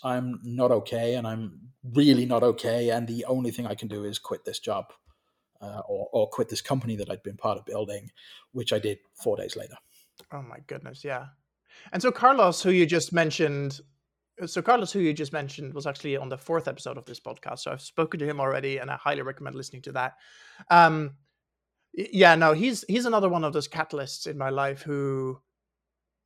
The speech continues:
Speaker 2: kinda like you, we don't, we don't talk that often, but when we talk,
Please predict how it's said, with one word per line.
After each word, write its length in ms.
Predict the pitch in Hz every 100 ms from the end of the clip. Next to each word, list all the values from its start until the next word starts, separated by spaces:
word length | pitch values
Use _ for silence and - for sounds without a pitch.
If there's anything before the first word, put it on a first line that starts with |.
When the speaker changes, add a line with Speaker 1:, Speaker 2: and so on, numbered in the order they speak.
| - - -
Speaker 2:
kinda 220 | 226 320
like 180 | 311 -
you, 140 | 269
we 100 | 175
don't, 220 | 180 269 -
we 100 | 190
don't 200 | 202 277
talk 260 | - 226 220
that 140 | 190 180
often, 320 | 180 - 147
but 140 | 160
when 180 | 185 190
we 80 | 175
talk, 500 | - 208 156 - -